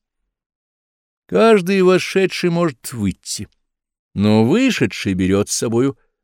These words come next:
нажитую истинную собственность. Если иногда непомерная ноша легка, как перо, то часто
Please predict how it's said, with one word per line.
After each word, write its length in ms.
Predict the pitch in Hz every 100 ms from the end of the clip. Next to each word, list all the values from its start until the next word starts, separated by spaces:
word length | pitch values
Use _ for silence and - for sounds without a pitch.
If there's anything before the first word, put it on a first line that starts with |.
| -
нажитую 840 | 90 80 78 101 - 143 143 143 _ _ -
истинную 680 | 85 80 - - 92 92 95
собственность. 800 | - 165 - - - 87 - - _ _ _ _ _ _ _ _ _ _ _ -
Если 260 | 95 -
иногда 400 | 95 92 85 101
непомерная 640 | 107 101 101 107 110 107 107
ноша 280 | 117 -
легка, 440 | 101 98 - 123 123
как 240 | 107 -
перо, 420 | - 95 104 123
то 200 | 113 95
часто 500 | 90 - 117 - 107